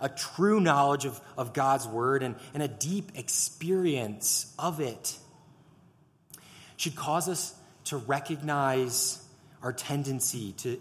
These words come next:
to stray from God's word,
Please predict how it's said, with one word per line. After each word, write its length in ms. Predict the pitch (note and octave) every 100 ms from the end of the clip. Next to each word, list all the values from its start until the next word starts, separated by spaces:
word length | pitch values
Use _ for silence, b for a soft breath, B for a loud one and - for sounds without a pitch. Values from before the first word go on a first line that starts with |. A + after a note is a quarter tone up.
| -
to 120 | -
stray 960 | A2 - - - A#2 A#2 A#2 G#2+ F#2 F2 B B B -
from 240 | A#2+ G#2
God's 420 | G#2 F#2+ F#2 -
word, 280 | F#2+ F2